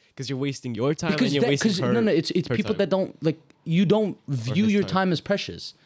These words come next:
Speaker 1: Yeah,
Speaker 2: That's the thing.
Speaker 1: definitely.
Speaker 2: You have shit to do.
Speaker 1: Yeah,
Speaker 2: Like,
Speaker 1: yeah.
Speaker 2: you, you're like, f-, n-, I, like, that's why a lot of, like, especially men,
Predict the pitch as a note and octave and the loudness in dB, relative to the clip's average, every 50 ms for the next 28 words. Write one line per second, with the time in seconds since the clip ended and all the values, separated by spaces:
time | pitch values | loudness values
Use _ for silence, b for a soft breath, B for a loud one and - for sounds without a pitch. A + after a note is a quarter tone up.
0 | b b C3 D3 D#3 G3 C3+ C#3 E3 D3+ G#2 G3+ E3 F#2+ F#2+ G2 - _ - C#3+ | b b 0 2 4 4 4 2 2 0 0 0 -2 -2 -4 -6 -8 _ 0 2
1 | F#3+ A#3 A3+ G3+ G3 F#3 - - - A3 G#3+ - A#2 G#2 G2 F2+ F2 - _ - | 2 4 4 2 2 0 0 -2 -4 -4 -4 -8 -10 -10 -10 -10 -10 -14 _ -8
2 | B2 D3 C#3+ B2 B2+ C3+ B2+ G#2+ D#3 G3 A3+ A3 F3 D3+ E3+ G3+ G3+ F#3+ D#3 C#3 | -6 -4 -2 0 0 0 0 2 2 0 0 0 0 0 0 0 2 0 -2 -2
3 | - - - - - - D#3+ D3+ D3+ D3+ - - D3+ F#3+ A3 D#3+ C#3+ - B2 B2 | -6 -14 -20 -20 -14 -8 -6 -6 -6 -4 -2 0 0 2 0 0 -4 -6 -6 -4
4 | D#3 E3+ C#3 G3+ A3 A3 - D#3 C#3 D3 D#3+ E3+ E3+ E3 D#3 C#3 B B B B | -2 -2 0 0 -2 -2 -2 -2 0 2 2 2 2 2 0 0 B B B B
5 | B C3+ C3+ C3 C#3 D3 D#3 E3 D#3+ D#3 C3+ A#2+ A#2+ B2 B2 A#2+ A2+ - - - | B -2 0 2 2 2 2 2 2 0 0 -2 -2 -2 -2 -2 -2 -4 -8 -16
6 | - b b b b b b b b _ _ _ _ _ _ _ _ _ _ _ | -20 b b b b b b b b _ _ _ _ _ _ _ _ _ _ _
7 | _ _ _ _ _ _ - - - - - - G3 F#3 - G#3 F#3 E3+ D3+ D3 | _ _ _ _ _ _ -20 -12 -8 -6 -2 0 0 2 2 2 2 4 4 4
8 | D3+ D#3 D3 B2 A2+ A#2+ B2 C3 | 4 2 2 2 0 -2 -2 -4